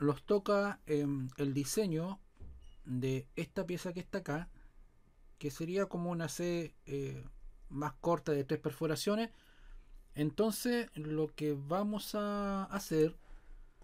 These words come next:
voy a abrir mi carpeta en juguete. Acá tengo, ahí tengo moto.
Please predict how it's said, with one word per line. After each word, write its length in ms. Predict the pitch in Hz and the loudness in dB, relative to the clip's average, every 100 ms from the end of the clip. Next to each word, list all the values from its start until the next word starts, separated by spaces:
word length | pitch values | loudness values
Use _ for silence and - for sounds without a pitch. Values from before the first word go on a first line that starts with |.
| - - 127 | -18 -12 -10
voy 240 | 131 135 | -4 -2
a 40 | 135 | 0
abrir 320 | 135 165 170 - - - - - | 2 2 0 -6 -20 -16 -16 -12
mi 160 | 143 127 | -6 -2
carpeta 680 | 185 196 - 214 180 180 190 | -2 -2 4 4 6 0 0
en 100 | 143 | -2
juguete. 680 | 131 139 139 180 190 214 214 - - - - | -2 -2 0 0 2 2 2 -8 -20 -20 -12
Acá 320 | - 131 175 | -6 -2 -2
tengo, 680 | 175 185 175 165 175 180 - - - - - - - - - - - - - - - - | -2 -2 -2 0 2 2 0 -16 -18 -20 -20 -18 -16 -18 -18 -18 -18 -14 -14 -12 -14 -10
ahí 280 | 120 151 | -8 -8
tengo 340 | 175 147 135 131 | -8 -6 -4 -2
moto. 460 | 165 196 185 196 | 0 0 0 -2